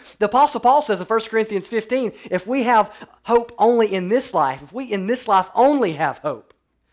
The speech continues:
then we are of all men most to be pitied. In other words, if, if Christianity's a sham, if Christianity's a farce, if,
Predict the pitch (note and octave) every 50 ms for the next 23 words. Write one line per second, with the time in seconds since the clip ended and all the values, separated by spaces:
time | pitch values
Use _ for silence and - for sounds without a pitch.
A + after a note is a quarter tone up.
0 | _ _ - E3 F3 F#3 G#3 A3 G3+ F3 D3+ E3+ F3+ G3+ G#3+ F3 D3 C#3+ C3+ C3+
1 | C#3 C3+ - _ A2+ A#2+ A#2 - G3 A3+ - - _ _ _ _ _ _ _ _
2 | _ _ _ _ _ _ _ _ _ _ _ _ _ _ _ _ _ _ _ _
3 | _ _ - F3+ A3 A#3+ C4 A#3+ G#3 F3+ E3+ F3 E3 - - - - - E3+ F3
4 | - - _ _ _ _ _ _ _ _ _ _ _ _ - - - - - B3
5 | C4 B3+ - A#3 A3+ A3 A#3 B3 A#3+ A3 G3+ F#3 C#3+ D3+ - - - A3+ A#3 B3+
6 | C#4 C#4 A3 D#3+ B2+ C3 C#3 D#3 D3+ - - B3 A#3+ - - A3 A3 A3+ A#3 A#3
7 | G#3 G3 F3 D#3+ D3 C#3 - - - B3 C4+ C#4+ C#4 G3+ D#3 D#3+ E3+ - - -
8 | F3 -